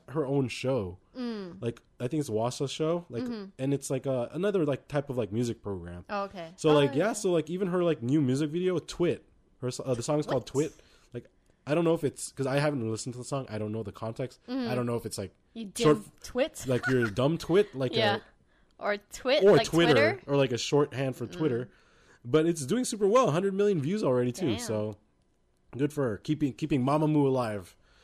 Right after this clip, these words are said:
Speaker 1: Uh, let's see. I think, oh, this is the time when I get to say, uh, just don't forget to check us out and, uh, you know, give us a follow,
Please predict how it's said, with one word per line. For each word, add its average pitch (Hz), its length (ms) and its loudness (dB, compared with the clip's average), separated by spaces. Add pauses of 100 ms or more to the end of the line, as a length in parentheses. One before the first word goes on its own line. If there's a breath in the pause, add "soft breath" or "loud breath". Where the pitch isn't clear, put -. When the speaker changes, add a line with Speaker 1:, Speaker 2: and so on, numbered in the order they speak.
(420 soft breath)
Speaker 1:
Uh, 123 560 0 (120)
let's 120 280 -10
see. 120 640 -10
I 131 180 0
think, 226 560 -4
oh, 202 300 0 (180)
this 170 140 -6
is 233 120 -4
the 165 220 2
time 151 340 -2
when 143 140 2
I 131 160 -6
get 139 160 -4
to 151 80 -8
say, 110 380 -8 (380 soft breath)
uh, 123 220 0
just 110 260 -8
don't 139 160 2
forget 139 280 -2
to 123 60 -8
check 135 260 -4
us 127 120 -8
out 120 180 0
and, 117 120 -2
uh, 110 300 -2
you 127 100 -6
know, 110 300 -4
give 117 160 -2
us 113 120 -6
a 101 60 -10
follow, 117 600 -4